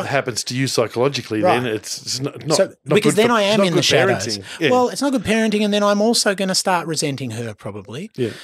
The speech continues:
Speaker 2: So it's very important that I
Speaker 1: Yeah.
Speaker 2: keep doing all that stuff. I, I mean, I have to anyway.
Speaker 1: Yeah, yeah.
Speaker 2: But it's important that I do it because I could easily, I don't wanna end up being that fucking partner that's disgruntled
Speaker 1: But
Speaker 2: and fights with the backstage
Speaker 1: But we're more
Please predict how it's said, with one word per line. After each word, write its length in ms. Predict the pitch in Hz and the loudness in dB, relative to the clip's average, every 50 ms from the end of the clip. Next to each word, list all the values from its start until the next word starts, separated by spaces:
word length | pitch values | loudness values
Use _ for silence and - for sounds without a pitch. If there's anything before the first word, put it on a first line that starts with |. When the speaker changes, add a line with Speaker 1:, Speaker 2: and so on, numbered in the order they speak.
| - - | -12 -6
Speaker 2:
So 400 | - - 190 185 185 180 - - - | -2 2 4 4 4 2 0 -4 -6
it's 140 | 180 180 - | -6 -2 0
very 180 | - 220 247 277 | 2 4 4 4
important 760 | 254 - - - - - 226 269 269 190 143 107 - - - _ _ _ _ | 2 0 -2 -4 -2 0 2 2 2 0 -4 -10 -10 -14 -20 _ _ _ _
that 160 | - 156 160 - | -2 0 0 2
I 60 | 143 | 0
Speaker 1:
Yeah. 40 | 107 | -2
Speaker 2:
keep 340 | - - 165 165 160 - _ _ _ _ _ _ - 143 | -2 -2 -2 -2 -2 -4 _ _ _ _ _ _ -14 -8
doing 280 | 123 151 147 147 139 143 | -4 -2 0 0 0 0
all 160 | 139 143 143 | -2 -2 -2
that 220 | 160 151 - - | -2 -4 -4 -4
stuff. 240 | - - 139 127 - - | -4 -4 -4 -6 -2 0
I, 120 | 202 - - | -2 0 0
I 80 | - 185 | 0 0
mean, 140 | 196 202 | 0 2
I 60 | 196 180 | 0 0
have 240 | - 233 214 - - | 0 0 -2 -2 -2
to 100 | 175 143 | -2 0
anyway. 340 | 143 139 143 131 120 95 - 107 | 0 0 -2 -4 -6 -8 -8 -6
Speaker 1:
Yeah, 140 | 139 120 107 | -4 -4 -2
yeah. 220 | 92 92 101 101 87 87 | -2 -4 -6 -8 -8 -6
Speaker 2:
But 100 | - 190 | -4 -2
it's 100 | 190 - | 0 0
important 320 | 220 208 - 247 262 240 233 | 0 0 0 0 2 2 2
that 100 | 240 208 | 2 2
I 60 | 180 | 0
do 160 | 156 165 160 160 | 0 0 0 0
it 80 | 151 | -2
because 240 | 156 - - 160 156 | -2 -6 -6 -4 -2
I 100 | 160 156 | -2 -2
could 240 | - - 165 147 - - | -4 -6 -10 -10 -8 -6
easily, 420 | 156 165 170 160 - 170 156 151 156 - | -4 -2 -2 -2 -2 -2 -2 -4 -4 -2
I 80 | 170 | 0
don't 140 | 185 202 196 | 2 2 2
wanna 140 | 185 180 165 | 2 0 -2
end 220 | 156 156 160 156 | -2 -2 -2 -2
up 140 | 160 151 - | -2 -4 -2
being 280 | - 160 156 156 160 147 | -2 -2 0 0 0 0
that 240 | 147 147 - _ - | -2 -2 -4 _ -14
fucking 480 | - - 175 151 147 - 175 160 156 | -8 -4 -4 -4 -2 -2 -4 -4 -4
partner 480 | - - 160 156 156 160 131 139 139 135 | -4 -2 0 2 2 0 0 -4 -6 -4
that's 440 | 127 147 - - - - - - - _ _ _ _ _ _ _ _ _ _ _ _ _ _ _ - | -4 -6 -8 -8 -10 -10 -10 -10 -12 _ _ _ _ _ _ _ _ _ _ _ _ _ _ _ -4
disgruntled 640 | 170 139 - - - 139 135 139 156 - - 160 | -2 0 0 0 0 0 0 0 0 0 2 4
Speaker 1:
But 100 | 156 147 | 4 4
Speaker 2:
and 140 | 143 135 - | 4 2 -2
fights 500 | - - - 165 156 165 - - - - | -4 -2 2 2 2 2 2 0 -4 -4
with 120 | 165 143 | -2 -2
the 60 | 127 131 | -2 -2
backstage 560 | 151 143 139 - - - - 135 127 131 135 | -2 -2 -2 -2 -4 -4 -4 -2 -2 0 0
Speaker 1:
But 120 | 180 170 208 | 0 2 2
we're 120 | 226 240 | 2 4
more 140 | 220 196 | 4 4